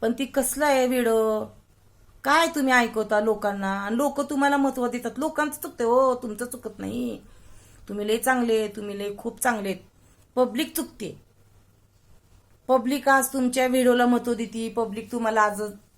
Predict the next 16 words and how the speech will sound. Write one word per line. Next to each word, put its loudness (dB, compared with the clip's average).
मानती. 0
काहीतरी 2
असेल 2
तुमच्याजवळ, -4
म्हणून -2
तुम्हाला -2
मान 0
देते -8
ना -6
पब्लिक. -8
तुमचं -4
काही -2
चुकत -8
नाही, -12
पब्लिकचं -6
चुकते. -16